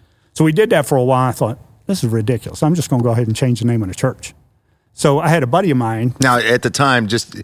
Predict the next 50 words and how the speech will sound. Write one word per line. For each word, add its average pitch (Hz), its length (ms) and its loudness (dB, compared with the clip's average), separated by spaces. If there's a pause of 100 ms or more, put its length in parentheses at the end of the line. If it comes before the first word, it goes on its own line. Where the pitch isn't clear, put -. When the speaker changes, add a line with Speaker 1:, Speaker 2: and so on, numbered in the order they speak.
(180)
Speaker 2:
<laughs> - 160 0
congregational 117 800 0
rule? 107 360 2 (520)
Speaker 1:
Yeah. 302 340 4
Oh, 240 160 4
yeah. 220 240 4 (240)
Speaker 2:
Oh, - 520 -4
man. - 140 -20
Speaker 1:
Deacon 196 460 2
rule, 180 380 2
congregational 165 680 0
rule, 151 260 2
vote 147 240 0
on 139 280 0 (160)
everything, 117 340 0
Speaker 2:
Mm-hmm. 110 140 0 (240)
Speaker 1:
right? 82 80 -4 (560)
So 143 200 2
a 139 40 2
buddy 170 180 2
of 151 60 0
mine, 147 160 0
and 151 100 2
you 185 80 0 (220)
probably 139 160 2
know 139 100 0
him, 123 80 0
Frank 143 240 -2
Carl 139 240 2
up 139 140 0
at 131 60 -2
Genoa 131 500 0
Church. 127 100 4
Speaker 2:
Yeah. 156 260 2 (300)
Speaker 1:
So 156 100 4
he 185 100 4
used 208 160 0
to 156 80 2
do 160 120 2
my 143 140 2
bulletins 151 480 0
for 160 180 0
me 156 100 0
'cause 131 200 -2
he 147 100 2
had, 135 200 0
quote, 147 260 -2
"a 131 40 -2
laser 139 300 2
printer." 139 460 -2